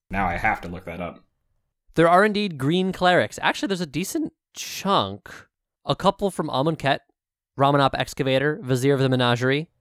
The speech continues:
Speaker 1: My goodness.
Speaker 2: There's also the odd Brutalizer Exarch from New Phyrexia that is just type cleric.
Speaker 1: Looks like you either have to be from Innistrad and not go crazy,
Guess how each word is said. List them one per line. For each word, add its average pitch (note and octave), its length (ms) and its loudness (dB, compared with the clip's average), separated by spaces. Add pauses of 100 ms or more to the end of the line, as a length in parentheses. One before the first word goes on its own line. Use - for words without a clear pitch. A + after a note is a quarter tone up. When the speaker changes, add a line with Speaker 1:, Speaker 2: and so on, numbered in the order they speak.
(300)
Speaker 1:
My - 180 -2
goodness. D3 540 -2 (640)
Speaker 2:
There's D3+ 140 4
also F3+ 300 4
the D#3+ 200 -4
odd C3 340 4 (220)
Brutalizer D#3+ 580 2
Exarch C#3 640 -2 (200)
from B2+ 360 0
New D3 140 2
Phyrexia C3 640 0 (360)
that C#3+ 160 4
is C3 140 2
just - 460 -2 (120)
type D3+ 320 2 (140)
cleric. - 600 -2 (680)
Speaker 1:
Looks G#2 260 -4
like A#2+ 200 2
you A#2 120 0
either A#2 280 2
have A2 260 -2
to G#2+ 440 0
be B2+ 340 2
from D#3 240 0
Innistrad C3+ 680 4
and G#2+ 140 -2
not A#2+ 220 2
go C3+ 120 0
crazy, G2 680 -4